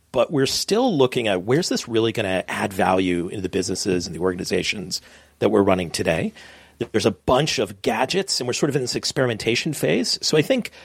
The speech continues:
what we look for, for people in my space is,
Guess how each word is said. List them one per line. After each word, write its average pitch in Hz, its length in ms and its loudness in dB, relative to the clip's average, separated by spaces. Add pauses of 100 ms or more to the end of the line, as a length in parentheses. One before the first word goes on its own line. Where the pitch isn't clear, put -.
(380)
what 151 240 2
we 175 100 4
look 151 220 2
for, 127 460 2
for - 140 -6
people 98 300 -6
in 80 100 -6
my 101 220 0
space 82 520 -6
is, 104 260 -2